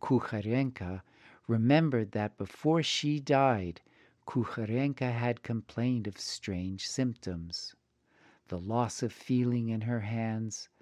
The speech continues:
very cold feet, and aching knees. She had also begun losing her hair.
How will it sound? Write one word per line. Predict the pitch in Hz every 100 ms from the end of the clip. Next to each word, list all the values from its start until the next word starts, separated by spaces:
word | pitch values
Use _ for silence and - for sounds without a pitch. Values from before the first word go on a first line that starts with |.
| _ _ _ _ 101
very | 98 120 135 131
cold | - 135 131 127
feet, | - - 123 104 - - _ _ _ _ -
and | 104 110 -
aching | 151 143 - 104 104 107
knees. | 113 123 117 101 90 87 - - _ _ _ _ _ _ _ _ _ _ _ _ -
She | - 139
had | 113 117 - _
also | - 147 139 - 110
begun | 90 95 90 95 90 92
losing | 98 87 92 87
her | 92 87
hair. | 85 98 87 85